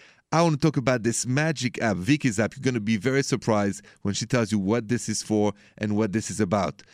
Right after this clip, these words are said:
So stay with us. We'll be right back. This is The Rendezvous with Simon and Vicky. You're listening to The Rendezvous with Simon and Vicky tonight. Vicky Ziegler, the one and only, the best divorce lawyer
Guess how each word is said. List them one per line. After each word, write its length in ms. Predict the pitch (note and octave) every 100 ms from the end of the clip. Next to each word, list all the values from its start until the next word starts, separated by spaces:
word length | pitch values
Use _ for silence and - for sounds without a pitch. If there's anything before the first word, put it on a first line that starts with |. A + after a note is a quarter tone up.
| -
So 160 | - A#2+
stay 260 | - E3
with 180 | F#3 C3+
us. 240 | A2+ A2
We'll 160 | A2 C3+
be 120 | A#2+
right 260 | A#2 C#3+ A#2
back. 240 | A2+ A2
This 160 | A2+ -
is 60 | G2+
The 140 | G#2+
Rendezvous 520 | G#2+ A2+ A#2 E2+ F#2 - _ _
with 140 | - G2+
Simon 300 | - F#2+ G2+
and 120 | C3+
Vicky. 320 | C#3+ - F2+ - _ _ _ _ _ _ _ _ _ _ _ _ _
You're 160 | A2 C3+
listening 320 | D3 - C3+
to 80 | A#2+
The 140 | A2
Rendezvous 400 | G#2+ A2+ A2+ G2
with 160 | G#2+ G2+
Simon 300 | - A2 G#2
and 120 | G2
Vicky 240 | G2 G2+ A2
tonight. 380 | G#2+ F#2+ F2+ F2 - - _
Vicky 420 | F#2+ G#2+ D3+ - B2+
Ziegler, 600 | G2+ A#2+ A#2 A#2+ F#2 E2+
the 240 | F2+ C3
one 500 | A2+ G#2+ A#2+ D3 D#3+
and 200 | - A#2+
only, 360 | A2+ G#2+ G2+ G#2
the 220 | G#2+ G#2+ G2+
best 500 | E2 C3+ D3+ - -
divorce 500 | G#2 F#2+ A2 A2 -
lawyer 480 | G2+ G2+ G2 F#2